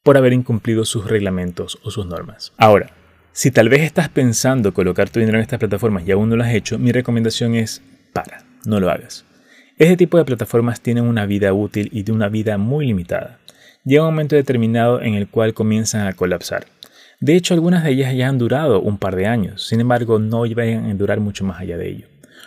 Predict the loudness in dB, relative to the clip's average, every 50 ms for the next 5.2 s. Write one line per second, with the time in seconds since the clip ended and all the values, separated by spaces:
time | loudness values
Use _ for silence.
0 | -20 _ 0 2 2 4 4 4 2 2 0 0 -2 -4 -4 -4 -4 -4 -2 -2
1 | -2 -2 -2 -2 -4 -2 0 0 0 0 0 -2 -2 -2 0 -2 -2 -2 -4 -6
2 | -6 -6 -6 -4 -4 -4 -4 -4 -2 -2 -2 -2 -2 -4 -2 0 0 0 0 -2
3 | -6 -4 -4 -4 -2 -2 -2 -2 -2 -4 -4 -6 -8 -10 -10 -8 -8 -8 -8 -10
4 | -14 -18 _ _ -20 -8 -2 0 2 2 2 4 4 4 4 6 6 6 6 4
5 | 4 4 2 2